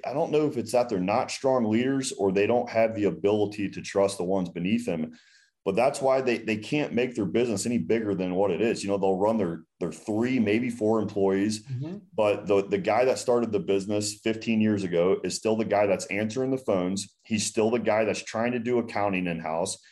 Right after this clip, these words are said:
Speaker 1: He's still trying to run job sites, and he's still trying to do all the estimates. You physically cannot grow a business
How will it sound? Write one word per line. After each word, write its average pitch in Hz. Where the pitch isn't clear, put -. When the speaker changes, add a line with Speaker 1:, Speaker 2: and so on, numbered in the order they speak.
Speaker 1:
He's 107
still 127
trying 135
to 117
run 123
job 120
sites, 87
and 104
he's 104
still 135
trying 127
to -
do 113
all 113
the 95
estimates. 71
You 127
physically 151
cannot 113
grow 117
a 90
business 90